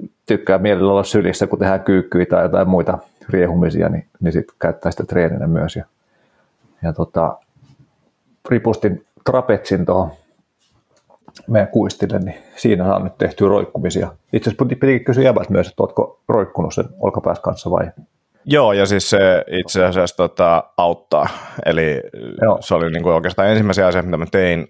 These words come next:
Speaker 2: niin, niin oli, että mä kävin kokeilemassa, että se tuntuu aika pelottavalta alkuun, mutta et, et, tota,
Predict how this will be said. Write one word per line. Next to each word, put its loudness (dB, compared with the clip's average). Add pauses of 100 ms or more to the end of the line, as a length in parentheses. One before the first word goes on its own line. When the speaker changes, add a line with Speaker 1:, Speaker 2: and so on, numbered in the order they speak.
Speaker 2:
niin, -4
niin -6 (1040)
oli, 2
että 0
mä -6
kävin -4
kokeilemassa, -2
että -10
se -18
tuntuu -2
aika 0
pelottavalta 0
alkuun, 0
mutta -4
et, -4
et, -4
tota, 0